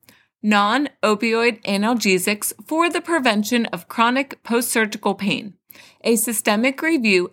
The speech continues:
and Network Meta-Analysis by Dolman and colleagues, published in the British Journal of Anesthesia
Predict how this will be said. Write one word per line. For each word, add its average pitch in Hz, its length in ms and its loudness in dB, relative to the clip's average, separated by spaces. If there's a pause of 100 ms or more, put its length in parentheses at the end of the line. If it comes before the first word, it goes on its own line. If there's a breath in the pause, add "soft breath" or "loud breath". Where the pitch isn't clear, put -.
and 208 240 2
Network 220 480 -2
Meta-Analysis 185 1000 -2 (320 soft breath)
by 269 180 2
Dolman 247 460 2
and 220 180 -2
colleagues, - 640 -2 (140)
published 247 640 -2
in 208 100 2
the 202 80 2
British 220 440 -2
Journal 214 500 -2
of 180 200 -2
Anesthesia 196 800 0